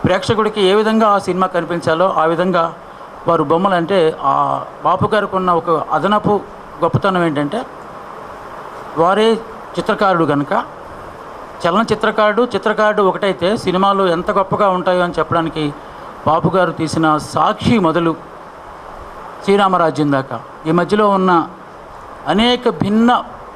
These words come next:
మనస్తత్వాలతో కూడిన సినిమాలను వారు తీయటం అనేది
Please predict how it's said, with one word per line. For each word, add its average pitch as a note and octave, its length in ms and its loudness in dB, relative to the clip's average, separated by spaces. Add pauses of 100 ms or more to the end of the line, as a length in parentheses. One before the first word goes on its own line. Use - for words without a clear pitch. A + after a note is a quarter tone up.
(460)
మనస్తత్వాలతో F3+ 760 0
కూడిన E3 340 0
సినిమాలను D#3+ 480 2
వారు D3 160 2
తీయటం D3 300 -2
అనేది C#3+ 400 0